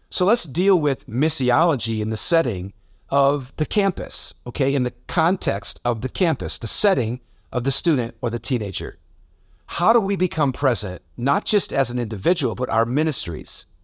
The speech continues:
How do we become present on campus for teenagers? Listen, I believe the last great mission field in America is the unreached twenty-five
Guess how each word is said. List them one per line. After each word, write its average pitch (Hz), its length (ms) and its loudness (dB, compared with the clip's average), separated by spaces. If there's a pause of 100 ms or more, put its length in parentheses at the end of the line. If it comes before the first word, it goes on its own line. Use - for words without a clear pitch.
(460)
How 160 180 2
do 202 80 4
we 214 120 0
become 180 280 2
present 120 460 0
on 113 140 0
campus 98 540 -2 (240)
for 127 100 -4
teenagers? 90 680 -2 (580)
Listen, 110 380 0 (140)
I 135 100 2
believe 147 280 2
the 127 60 -2
last 135 720 0 (100)
great 143 400 2
mission 135 360 0
field 113 480 -2
in 123 100 0
America 110 560 -2 (600)
is 120 360 0
the 123 280 -2
unreached 147 640 0 (140)
twenty-five 156 1080 0